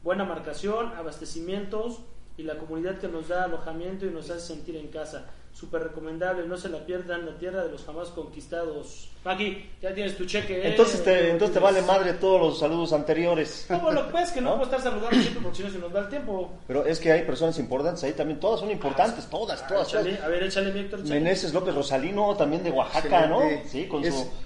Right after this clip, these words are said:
Speaker 2: con su veintiún K ahí chingoncísimo
Speaker 3: Es
Speaker 2: también.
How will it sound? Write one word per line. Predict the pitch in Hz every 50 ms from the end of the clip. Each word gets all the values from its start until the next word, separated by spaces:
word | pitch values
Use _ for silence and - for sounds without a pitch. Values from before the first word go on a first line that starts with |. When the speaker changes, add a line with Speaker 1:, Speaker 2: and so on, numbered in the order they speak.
| - -
Speaker 2:
con | 127 131
su | 127 139 135
veintiún | 135 139 139 139 156 160 165
K | 160 156 151 160 175 202 202 196 185
ahí | 156 151 160 160
chingoncísimo | - - 135 135 127 131 135 131 127 - - 156 160 - 170 151 151 151
Speaker 3:
Es | -
Speaker 2:
también. | 143 127 123 127 143 151 160 165 160